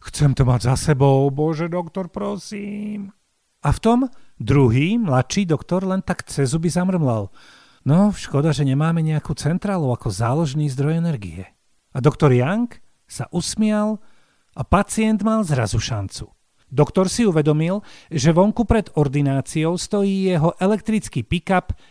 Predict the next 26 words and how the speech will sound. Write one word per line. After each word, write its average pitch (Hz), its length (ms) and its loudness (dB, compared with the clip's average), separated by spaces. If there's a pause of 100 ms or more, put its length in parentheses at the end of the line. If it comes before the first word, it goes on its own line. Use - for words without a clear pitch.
Rivian 202 720 2
R 185 160 2
jeden 175 400 2
T 196 400 0 (500)
A 135 160 0
ten 233 160 2
má 233 240 4
možnosť 175 720 0
externého 220 640 2
napájania 151 720 2
prostredníctvom 190 1040 0
dvoch 156 240 4
zásuviek 139 720 0 (400)
až 117 160 -2
výkonom 214 480 2
tisíc - 480 0
päťsto 131 320 -2
wattov. 123 480 0 (320)
No 151 160 4
a 156 80 6
prístroj, 151 640 2
ktorý 208 320 2
bolo 190 240 4
treba 190 240 0
na 202 160 2
operáciu, 170 720 0